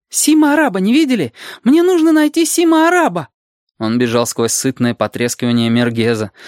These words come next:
сквозь облака мяты. Он бежал, даже не пытаясь по дороге свистнуть с прилавка пару фиников. Он обежал несколько точек игры в напёрсток, где в глубине коридоров негры сливались с темнотой. И в этом мраке с разбегу врезался в стальную брюшину длинного масси.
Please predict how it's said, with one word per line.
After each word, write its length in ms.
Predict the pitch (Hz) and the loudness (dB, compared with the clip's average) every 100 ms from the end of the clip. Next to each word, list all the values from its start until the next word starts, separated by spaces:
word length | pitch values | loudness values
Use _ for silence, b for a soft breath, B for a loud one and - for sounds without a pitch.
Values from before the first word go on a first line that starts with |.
| B | B
сквозь 300 | - - 147 | -8 -2 -2
облака 400 | 143 131 135 - | 0 0 -2 -2
мяты. 520 | 147 117 131 123 107 - - | -2 -2 -4 -6 -12 -16 -4
Он 180 | 151 151 | 0 0
бежал, 340 | 151 147 160 | 0 0 -2
даже 340 | 135 170 156 | -2 -2 -2
не 100 | 165 | -2
пытаясь 440 | 160 160 - 160 151 | -4 -6 -4 -4 -4
по 100 | 135 | -4
дороге 360 | 131 135 151 | -2 -2 -4
свистнуть 420 | 135 131 160 151 135 | -4 -6 -2 -2 -4
с 40 | |
прилавка 480 | - 135 151 170 160 | -4 -2 -2 -4 -6
пару 320 | - 156 156 | -2 -2 -2
фиников. 580 | 147 175 135 98 - _ b b b | -6 -4 -4 -4 -12 _ b b b
Он 140 | - 123 | -2 2
обежал 340 | 135 123 131 | 2 2 2
несколько 460 | 131 131 - 127 123 | 0 0 -4 -6 -4
точек 340 | 131 123 120 | -4 -4 -6
игры 240 | 120 127 127 | -4 -2 0
в 40 | |
напёрсток, 580 | 127 123 - - - - | 0 0 -2 -4 -6 -10
где 240 | 110 117 | -4 -4
в 80 | 107 | -2
глубине 520 | 110 120 117 120 135 | -2 0 0 0 0
коридоров 540 | 120 120 117 131 120 - | -2 -2 0 0 -2 -2
негры 300 | 123 120 117 | -4 -2 -4
сливались 440 | - 120 117 113 | -4 -2 -2 -4
с 40 | - | -6
темнотой. 560 | 120 120 120 117 76 - _ _ | -4 -2 -2 -6 -6 -14 _ _
И 100 | - | -10
в 80 | 107 | -4
этом 260 | 113 - 101 | -4 -2 -2
мраке 340 | 104 131 - | -2 -4 -6
с 100 | 135 | -6
разбегу 520 | 107 101 101 135 135 | -4 -4 -4 -4 -2
врезался 500 | 120 110 120 123 - | -2 -2 -2 -4 -6
в 40 | 113 | -6
стальную 460 | - 101 107 135 | -4 -2 0 0
брюшину 640 | 127 117 117 110 123 117 110 | 0 0 -2 -2 -4 -2 -2
длинного 460 | 104 104 104 104 | -4 -4 -2 -4
масси. 560 | 101 101 - - - 71 | -4 -4 -6 -6 -8 -12